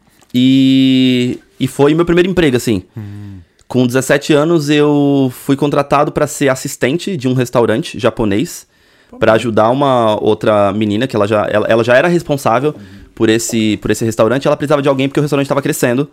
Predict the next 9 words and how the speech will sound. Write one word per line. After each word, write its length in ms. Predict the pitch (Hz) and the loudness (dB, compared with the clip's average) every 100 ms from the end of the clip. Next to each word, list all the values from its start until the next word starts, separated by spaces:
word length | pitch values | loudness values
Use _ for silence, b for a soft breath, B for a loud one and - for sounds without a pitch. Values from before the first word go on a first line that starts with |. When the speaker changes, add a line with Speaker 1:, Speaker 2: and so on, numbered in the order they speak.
| B | B
Speaker 2:
Maneiro. 280 | 107 92 90 B B | -20 -20 -20 B B
Speaker 1:
E 200 | 120 135 | 2 4
aí 80 | 143 | 4
eu 60 | |
fui 80 | 151 | 2
contratado 360 | 175 165 123 117 | 0 0 0 -2
pra 120 | 160 | -4
ser 100 | 151 | -4
assistente. 520 | 151 208 139 170 - | -6 -2 -2 -2 -6